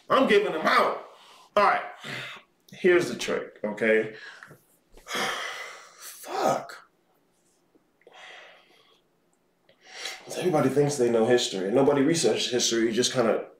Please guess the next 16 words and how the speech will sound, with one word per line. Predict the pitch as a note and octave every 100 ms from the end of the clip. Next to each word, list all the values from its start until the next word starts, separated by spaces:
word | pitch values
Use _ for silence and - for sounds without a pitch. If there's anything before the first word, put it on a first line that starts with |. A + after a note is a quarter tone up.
| _ _ _ -
say | - D#3 C3+
the | B2
next | B2 A#2 -
thing. | C3 A2
Anyways, | D3+ D3 G#2+ E2+ - - - - -
the | - B2
trick, | - A2+ F#2+ - - -
okay? | G#2+ B2 A#2+ A#2 B2+
Let's | D3
take | - D#3+
it | C3+
back | G#2+ G2
to | -
the | G#2+
courtroom. | - - E2 C#2 - - _ _ _ _ - - - - - _ _ _ _
<sighs> | C#3